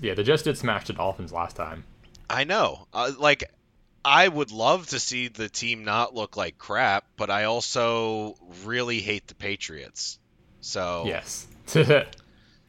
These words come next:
Speaker 2: And I don't really hate the Dolphins like I do the Patriots, and I actually like the Bills quite a lot. So, like, it's pretty much just all hatred for the Patriots that's pretty
Speaker 1: I hate
Speaker 2: much
Speaker 1: the
Speaker 2: equal
Speaker 1: Hatriots.
Speaker 2: to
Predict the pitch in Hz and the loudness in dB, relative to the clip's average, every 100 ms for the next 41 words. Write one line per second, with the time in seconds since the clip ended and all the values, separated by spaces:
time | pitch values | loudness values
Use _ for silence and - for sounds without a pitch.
0 | _ - 143 160 185 202 196 202 180 190 | _ 0 4 4 4 4 2 2 4 2
1 | 220 - 90 85 - 78 73 78 76 80 | 0 -4 -2 -2 -6 -14 -12 -10 -8 -10
2 | 73 69 69 80 69 - 71 62 - 90 | -12 -16 -16 -14 -12 -12 -12 -12 -8 -4
3 | 98 117 156 92 78 107 - - 73 78 | -2 0 0 -4 -2 -4 -4 -10 -12 -10
4 | 78 - - - - - 101 87 87 156 | -10 -10 -12 -16 -20 -10 -8 -6 0 0
5 | - - _ _ - 101 95 104 98 104 | 0 -4 _ _ -10 -8 -4 -4 -4 -10
6 | - 196 190 113 - 90 - - 117 117 | -8 -8 -4 -4 -2 -4 -6 -2 0 0
7 | 101 101 - 95 87 92 82 71 - 90 | -2 -6 -8 -10 -12 -12 -12 -12 -12 -12
8 | 85 85 78 73 - - - _ _ _ | -10 -12 -12 -12 -12 -12 -12 _ _ _
9 | _ 71 73 - - - _ - - 214 | _ -16 -14 -14 -18 -20 _ -12 -4 -2
10 | 226 170 139 - 117 110 - 113 92 - | 0 2 4 2 0 -4 -4 -6 -6 -4
11 | 98 85 78 73 | -6 -6 -10 -14